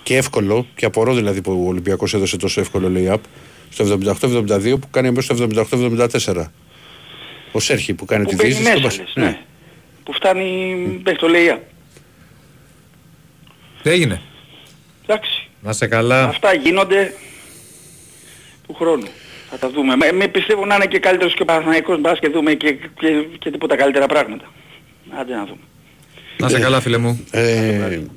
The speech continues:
Speaker 1: για τον Κοζ-, Κοζέρ που γράφει ένας φίλος, ναι, έχει δίκιο. Και πέρυσι έκανε ματσάρα με την εφές και γεν-, και το δεκαοκτώ λέει ήταν, ο, ο, ο, καλύτερο καταλήτης να πάρει την κούπα στο, με τη Φενέρ.
Speaker 3: Ναι.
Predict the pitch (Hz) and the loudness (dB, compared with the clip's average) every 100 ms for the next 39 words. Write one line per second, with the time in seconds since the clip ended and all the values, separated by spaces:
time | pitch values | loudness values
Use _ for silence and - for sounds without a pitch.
0 | - 113 104 101 98 95 - - 98 117 | -4 0 0 0 0 -2 -4 -2 0 2
1 | 110 110 107 101 - 110 139 117 143 147 | 2 0 0 -2 -2 -2 0 0 0 -2
2 | 139 87 - - - - - - - - | -2 -6 -6 -18 -20 -20 -20 -20 -20 -20
3 | - - 131 131 104 117 98 110 101 98 | -12 -2 2 2 2 0 0 -2 -2 -2
4 | 95 107 92 85 - _ - _ _ - | -2 0 0 -2 -6 _ -20 _ _ -10
5 | 95 98 92 143 151 143 139 117 104 - | -4 -2 0 -2 -2 0 0 0 -2 -4
6 | 123 123 110 98 - 104 92 90 87 90 | -2 0 0 -2 -2 -2 0 0 -2 -2
7 | 87 - - - - - - - 98 98 | -4 -8 -20 -20 -20 -20 -20 -6 -2 0
8 | 95 92 92 87 90 101 - - - - | 0 0 0 -2 -4 -8 -16 -20 -20 -20
9 | - - 98 90 87 92 92 95 90 92 | -10 -2 -2 -2 -2 0 0 0 -2 -2
10 | 85 85 90 87 - 85 85 - - - | -4 -4 -2 -2 -2 -4 -4 -6 -8 -8
11 | 90 - 101 90 85 - - - - - | -8 -6 -2 0 -2 -6 -20 -20 -20 -12
12 | 101 98 | -4 -2